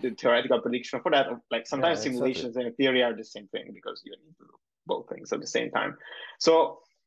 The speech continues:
Speaker 1: it's kind of like a multitasking job. I felt some days I feel like an engin-, like,
Speaker 2: Mm-hmm.
Speaker 1: uh, an engineering job, you know, like, not even, like, you know, I, I spent, like, an entire day, like, drilling holes in order to, like, to make a box around the battery,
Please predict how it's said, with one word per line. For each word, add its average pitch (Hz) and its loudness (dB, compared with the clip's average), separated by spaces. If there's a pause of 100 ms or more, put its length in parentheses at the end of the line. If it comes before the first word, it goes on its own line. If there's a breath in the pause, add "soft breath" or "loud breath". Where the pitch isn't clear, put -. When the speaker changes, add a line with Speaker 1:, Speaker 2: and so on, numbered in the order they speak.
Speaker 1:
it's - -6
kind 175 4
of 220 4
like 208 4
a 160 2
multitasking 143 -2
job. 139 2
I 120 -2
felt 120 -4
some 123 -10
days 175 -2
I 165 -2
feel 147 -2
like 127 0
an 123 -8
engin-, 131 -10
like, 113 -2
Speaker 2:
Mm-hmm. 85 -4
Speaker 1:
uh, 110 0
an 120 -4
engineering 123 0
job, 120 0
you 110 -20
know, 117 -4
like, 104 -16 (220)
not 117 4
even, 123 4
like, 113 -2
you 113 -4
know, 117 -4
I, 110 -2 (140)
I 113 2
spent, 143 2
like, 127 4
an 123 -2
entire 131 2
day, 127 0
like, 120 -2
drilling 123 -10
holes 127 -2
in 131 -6
order 123 2
to, 117 -8
like, 117 0
to 117 -8
make 113 -4
a 117 -2
box 117 0
around 113 -2
the 107 -12
battery, 127 0